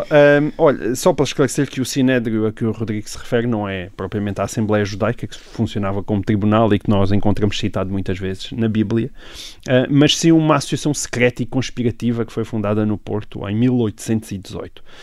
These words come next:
O que é que nos podes dizer sobre esse Sinédrio portuense do século dezenove, Rui?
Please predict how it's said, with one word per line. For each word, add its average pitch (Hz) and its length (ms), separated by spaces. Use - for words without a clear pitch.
O 139 120
que - 140
é 196 40
que - 340
nos 135 220
podes 123 400
dizer 107 380
sobre - 320
esse 123 220
Sinédrio 110 800
portuense 110 840
do 113 100
século 110 320
dezenove, 92 400
Rui? 104 160